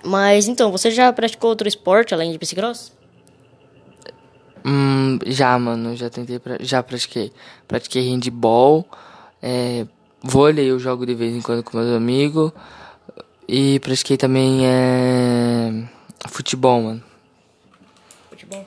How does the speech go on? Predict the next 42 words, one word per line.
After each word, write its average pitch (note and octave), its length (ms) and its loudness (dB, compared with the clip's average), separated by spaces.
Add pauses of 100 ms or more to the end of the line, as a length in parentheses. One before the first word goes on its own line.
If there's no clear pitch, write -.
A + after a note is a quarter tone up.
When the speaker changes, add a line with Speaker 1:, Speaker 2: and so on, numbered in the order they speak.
(120)
Speaker 2:
Uhum. C3 340 -12 (140)
Speaker 1:
Mas F3 120 -16
agora F#3+ 300 -6
você G3+ 120 -16
tá G#3 180 -6
se G#3 200 -14
dedicando G#3 500 -8
à A#3+ 80 -6
música. G#3 440 -10 (200)
Speaker 2:
À B2 180 -10
música D3+ 640 -2
e D#3+ 140 2
ao D#3+ 920 0
bicicross. B2+ 720 -8 (140)
Speaker 1:
Você - 180 -16
tá G#3+ 380 -10
se G#3+ 100 -18
dedicando A3 500 -10
à A3+ 40 -12
indústria A3+ 420 -10
musical. G#3+ 520 -12
Speaker 2:
Sim, D3 320 -10
sim. C3+ 280 -12
Speaker 1:
Um C#3+ 100 -12
pouco C#4+ 240 -6
mais A#3+ 240 -12
do B3 100 -12
que - 80 -18
o A3+ 40 -16
bicicross, A3+ 400 -12
porque F3 220 -12
agora G3 220 -10
tá G#3 100 -12
de G#3 80 -14
quarentena, G#3+ 520 -12
né? F3 140 -16 (280)
Speaker 2:
Sim. - 160 -14
Speaker 1:
Então B2+ 140 -6
dá - 120 -4
mais A2+ 180 -8
tempo A3+ 260 -10
de B3+ 280 -10